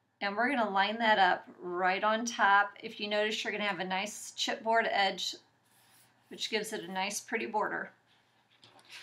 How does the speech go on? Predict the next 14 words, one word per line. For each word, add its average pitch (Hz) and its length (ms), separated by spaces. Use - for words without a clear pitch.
We 220 280
also 359 420
have 214 280
a 190 60
circle 202 600
cut 196 440
that 202 120
is 196 160
the 190 120
same 220 420
size 208 480
of - 80
the 196 120
leaf. 190 320